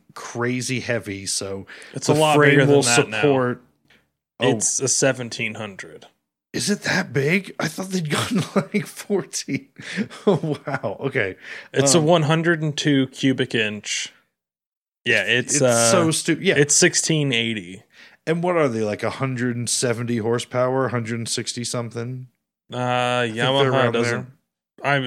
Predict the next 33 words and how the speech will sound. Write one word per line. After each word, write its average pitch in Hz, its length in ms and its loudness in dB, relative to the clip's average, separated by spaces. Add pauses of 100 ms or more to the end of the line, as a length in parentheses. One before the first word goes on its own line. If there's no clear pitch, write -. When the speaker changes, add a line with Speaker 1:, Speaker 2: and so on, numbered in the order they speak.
Speaker 2:
I, 120 240 0
I, 120 40 2
I 123 40 2
can't 107 260 -4
find 104 200 -10
it. 101 140 -10
Yamaha 123 280 2
doesn't 110 320 -4
publish 107 300 -4
Speaker 1:
I 190 100 2
wanna 208 180 4
say 143 200 4
I 147 120 6
Speaker 2:
horsepower. 135 160 4
Speaker 1:
remember 127 340 0
this 113 160 -4
being, 113 240 -4
like, 104 160 -8
a 101 80 -6
hundred 104 320 -8
and 101 100 -10
sixty - 320 -4
something 101 320 -6
horsepower 98 480 -4
and, 95 100 -8
like, 95 140 -10
a 98 80 -4
hundred 92 420 -10
foot-pounds 90 540 -12
of - 80 -14
torque. - 420 -12
It's 143 240 0
dumb. 90 680 -10